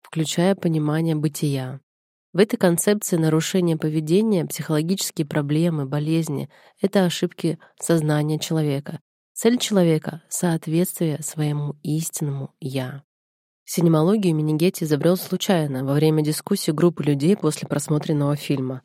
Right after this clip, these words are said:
Он заметил, что человек максимально эмоционально реагирует на те моменты фильма, которые связаны с его собственными внутренними коллизиями.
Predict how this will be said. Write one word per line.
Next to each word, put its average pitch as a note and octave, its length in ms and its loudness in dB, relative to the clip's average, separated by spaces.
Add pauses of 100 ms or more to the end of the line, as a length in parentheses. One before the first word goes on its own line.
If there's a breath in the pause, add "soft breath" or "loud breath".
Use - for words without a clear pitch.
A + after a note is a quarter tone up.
(120)
Он F3+ 140 6
заметил, G3 520 2 (260 loud breath)
что - 220 -4
человек E3+ 380 0
максимально F3 540 2
эмоционально D3 640 0
реагирует C#3+ 520 0
на C#3+ 120 0
те A3+ 160 -2
моменты F#3+ 400 2
фильма, C3+ 460 -6 (340 loud breath)
которые D3 360 -2
связаны D#3+ 460 -2
с C#3+ 100 -10
его D3 200 -4
собственными C#3+ 760 -6 (140)
внутренними C#3+ 720 -4
коллизиями. C3+ 720 -6